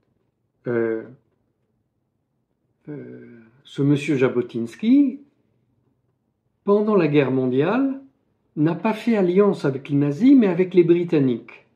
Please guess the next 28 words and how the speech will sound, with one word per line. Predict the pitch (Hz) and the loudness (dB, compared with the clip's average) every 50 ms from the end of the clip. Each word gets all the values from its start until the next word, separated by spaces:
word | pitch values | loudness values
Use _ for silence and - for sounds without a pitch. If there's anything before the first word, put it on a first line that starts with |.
| _ _ _ _ _ _ _ _ _ _ _ _ _ _ _ _ _ _ _ _ _ _ _ _ _ _ _ - | _ _ _ _ _ _ _ _ _ _ _ _ _ _ _ _ _ _ _ _ _ _ _ _ _ _ _ -2
Il | 160 143 147 180 | 0 2 2 2
est | 175 175 180 | 0 0 0
allé | 170 190 226 | 0 0 0
se | 202 - - 156 | -2 -2 -2 -2
réfugier | 147 151 156 151 151 147 143 160 196 226 | 0 0 -2 -4 -4 -6 -4 -2 -2 0
à | 208 | 0
New | 175 170 175 160 | 2 0 0 2
York | 156 156 175 226 233 - - - - - _ _ _ _ _ _ _ _ _ _ _ _ _ _ _ _ _ _ _ _ _ - | 2 2 2 2 -2 -4 -10 -20 -20 -20 _ _ _ _ _ _ _ _ _ _ _ _ _ _ _ _ _ _ _ _ _ -10
avec | - 156 156 165 180 185 170 165 - - - _ _ _ _ _ _ _ _ _ _ _ _ _ _ _ | -8 -6 -2 2 2 2 2 2 -2 -10 -20 _ _ _ _ _ _ _ _ _ _ _ _ _ _ _
son | _ - - - 202 202 202 | _ -20 -8 2 2 2 2
secrétaire | 196 - 190 165 - - 180 160 - 175 165 165 - | 2 0 -4 -4 -2 -2 -4 -2 -2 -2 -4 -4 -4
particulier, | - 147 - - - _ _ - 139 123 123 131 151 190 262 285 277 - - _ _ _ _ _ _ _ _ _ - | -8 -10 -10 -10 -18 _ _ -10 -8 -4 0 2 2 4 2 2 -2 -6 -16 _ _ _ _ _ _ _ _ _ -16
Benzion | 139 123 127 175 180 170 147 143 156 185 208 | -10 0 2 2 2 2 2 4 6 6 6
Netanyahou, | 226 208 175 143 - 185 175 185 202 196 160 160 202 190 | 6 4 0 0 0 0 0 2 2 2 2 2 0 0
le | 151 127 185 | 0 0 -2
père | - - 208 214 226 254 285 269 - - - - _ _ _ _ _ _ _ _ _ _ _ - | -2 0 2 4 4 4 2 2 -2 -4 -16 -20 _ _ _ _ _ _ _ _ _ _ _ -16
de | 135 127 139 160 180 185 170 | -8 -2 2 6 6 6 6
Benjamin | 139 143 156 151 143 143 139 139 151 180 180 | 4 2 0 0 0 0 0 0 2 0 0
Netanyahou. | 160 143 - 151 139 135 131 123 113 110 110 - _ _ _ _ _ _ _ _ _ _ _ _ _ _ _ _ - | -2 -4 -4 -4 -2 -2 -2 -2 -4 -8 -12 -16 _ _ _ _ _ _ _ _ _ _ _ _ _ _ _ _ -4
Donc, | 160 156 151 151 | -4 -4 -2 -4
tu | - 190 | -4 -2
vois, | 190 226 214 - - _ | -2 -2 -4 -4 -12 _
tout | - 247 226 | -6 -6 -2
ça, | - 294 269 | 0 0 0
c'est | 262 - 190 | 0 0 -2
un | 160 156 | -2 -2
groupe | 151 165 202 220 196 - - | -2 -4 -6 -6 -6 -4 2
minuscule. | 175 208 269 277 262 254 - - - - 294 302 294 262 185 143 | 6 8 8 8 8 6 4 0 4 8 10 10 10 10 8 4